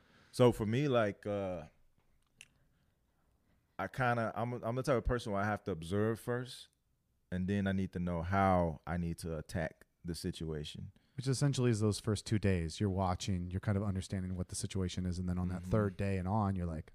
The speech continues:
Speaker 2: "Okay, I got this. Let's do it."
Speaker 1: But they were really, because there were people who didn't come back.
Speaker 2: Really?
Speaker 1: Th-, yeah, like, there were, there were, like, you know, maybe third or fourth day,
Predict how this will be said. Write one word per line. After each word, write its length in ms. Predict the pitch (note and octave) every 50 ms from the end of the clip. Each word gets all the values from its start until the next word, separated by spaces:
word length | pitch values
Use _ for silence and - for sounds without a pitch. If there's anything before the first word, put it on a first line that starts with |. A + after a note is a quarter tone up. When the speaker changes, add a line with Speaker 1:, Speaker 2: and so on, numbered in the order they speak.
| -
Speaker 2:
"Okay, 160 | A2+ - A2+ G#2
I 60 | G2+
got 220 | - F#2 F2+ -
this. 200 | - D#2+ D2+ -
Let's 160 | G2 - -
do 220 | - - G2+ F#2 E2+
it." 120 | D#2+ - -
Speaker 1:
But 180 | G#2 F#2+ - -
they 120 | G#2 G#2+
were 180 | G#2+ G#2 G2 F#2+
really, 560 | G2 A2 A2 A2 A2 A2 G#2+ G#2 G#2 G2 - _ _ _ _ _ _ _ _ _ _ - - - - - - - - - - _ _ _ -
because 240 | A2+ A#2 - C3 A2+
there 100 | A#2 A#2
were 100 | A2+ A2+
people 260 | - D3+ C3+ G2 A2 G#2+
who 60 | G#2+
didn't 200 | A2 G#2+ G#2 F#2+
come 180 | - A2 G2
back. 240 | F#2+ G#2 G#2+ F#2+ - - - - _ _ _ _ _ _ _ _ _ - - -
Speaker 2:
Really? 380 | G#2+ B2 D3+ D#3+ E3+ C3 E2
Speaker 1:
Th-, 220 | D#2+ G2+ F#2+ F#2+ -
yeah, 220 | G2+ G#2+ G#2+ G2+
like, 220 | G2 F#2+ F#2 F2 -
there 140 | G#2+ G#2 G2+
were, 400 | G2 G2+ G2 G2 F#2+ F#2 F2 - - _
there 280 | - F#2 F#2 G#2 G2+ G2+
were, 80 | G2+ G2+
like, 320 | G2 G2+ G2 G2 - - - - _ _ _ _ _ _ _ _ _ _ _ _ _ _ -
you 80 | G#2 G#2
know, 360 | G2+ F#2+ F#2+ F#2 F2+ F2+ E2 - _ _ _
maybe 280 | G2+ G2+ G2 G2 F#2 G2
third 260 | - - G#2+ G#2 G2+
or 40 | F#2+
fourth 320 | - - A2 G#2+ G2 - -
day, 380 | G2+ F#2+ F#2+ F#2+ F#2 F#2 F2